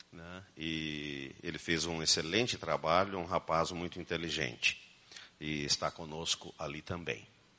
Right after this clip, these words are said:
É, queremos dizer que, embora a faculdade seja uma faculdade, é, de um nível acadêmico, é,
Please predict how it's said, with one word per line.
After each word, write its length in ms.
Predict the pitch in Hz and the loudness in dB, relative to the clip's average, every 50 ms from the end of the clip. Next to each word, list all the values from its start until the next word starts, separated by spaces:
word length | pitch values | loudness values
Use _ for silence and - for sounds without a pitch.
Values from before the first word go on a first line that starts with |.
| - - - - - - - - _ - | -16 -16 -16 -16 -16 -20 -20 -20 _ -10
É, 380 | - 80 80 76 76 76 76 78 | -6 -4 -4 -4 -4 -6 -6 -4
queremos 460 | - - 113 117 147 - 78 135 107 101 | -2 0 0 0 0 -2 -4 -4 -4 -4
dizer 480 | 98 92 87 85 107 123 131 127 - - | 0 2 6 8 8 8 8 6 2 -2
que, 460 | - - 104 92 82 69 60 - - - - - - - - - - - - - | 0 4 6 6 6 4 2 -4 -10 -18 -20 -20 -20 -20 -20 -20 -20 -20 -12 -2
embora 800 | - 87 87 87 82 85 90 92 95 95 92 85 80 78 73 - | 2 2 2 4 8 10 12 12 12 12 10 8 6 4 2 2
a 80 | 90 90 | 0 2
faculdade 880 | - - 92 - 92 90 82 80 85 95 101 98 87 85 82 78 71 | 4 4 2 2 0 -4 0 4 6 6 6 6 4 0 -4 -4 0
seja 840 | - - - - - 98 98 95 90 82 90 82 78 76 76 71 69 - - | 2 4 4 4 4 4 2 0 0 0 0 0 0 0 0 -2 -4 -6 -6
uma 200 | 85 90 85 80 | -4 -4 -2 0
faculdade, 960 | - 98 90 - 82 82 78 82 87 87 87 90 85 78 80 80 73 71 69 - - - - - - - - - - - - - | 2 2 2 2 0 -2 4 6 8 10 8 8 6 2 -2 -2 -4 -4 -8 -12 -20 -20 -20 -20 -20 -20 -20 -20 -20 -20 -14 -8
é, 500 | - 78 78 73 71 69 67 69 69 69 69 | -4 -2 -2 -2 -2 -2 -2 -4 -4 -4 0
de 140 | 73 90 92 | 2 2 4
um 60 | 90 | 4
nível 420 | 90 98 101 92 87 90 82 82 | 6 6 6 6 4 4 2 2
acadêmico, 1200 | 82 - - 82 76 80 82 90 98 101 95 92 87 - - 82 80 82 80 76 73 71 71 - - | 2 4 4 2 4 4 4 4 4 4 2 0 -2 -4 -6 -6 -4 -4 -4 -4 -4 -6 -8 -8 -4
é, 640 | 82 78 76 76 76 73 73 71 71 71 69 67 | -2 0 0 0 0 -2 -4 -6 -6 -8 -8 -8